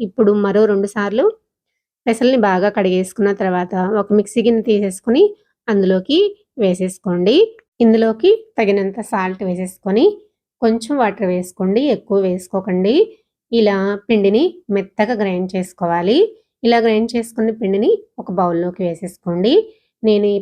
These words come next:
పెసల్ని రెండు సార్లుగా గ్రైండ్ చేసుకున్నాను. ఈ విధంగా గ్రైండ్ చేసుకున్న పిండిని ఇలా గిన్నెలోకి వేసేసుకోవాలి. మనకి ఈ పిండి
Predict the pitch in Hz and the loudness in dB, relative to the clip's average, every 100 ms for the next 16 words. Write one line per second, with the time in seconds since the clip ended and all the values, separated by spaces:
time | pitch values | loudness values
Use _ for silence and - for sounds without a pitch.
0 | 196 190 202 190 202 196 196 214 196 196 | -4 -6 -2 0 0 0 -2 -2 -2 0
1 | 214 320 320 196 180 180 190 185 - 185 | 0 -2 -2 -2 -2 -4 -6 -8 -8 -6
2 | 175 190 285 453 - _ _ _ - 226 | -4 0 2 2 -2 _ _ _ -6 0
3 | 220 202 196 196 302 381 208 185 185 185 | 0 0 -2 0 -2 -2 -2 -2 -4 -4
4 | 185 185 - 190 185 180 185 185 202 - | -8 -8 -4 -4 -2 -2 0 -2 -4 -2
5 | 208 196 196 180 190 190 190 190 349 349 | 0 2 0 0 0 0 -2 -2 0 2
6 | 202 185 185 - 185 180 190 196 196 214 | 0 -2 -8 -8 -4 -2 -2 -2 -4 -4
7 | 208 226 226 | -4 -2 0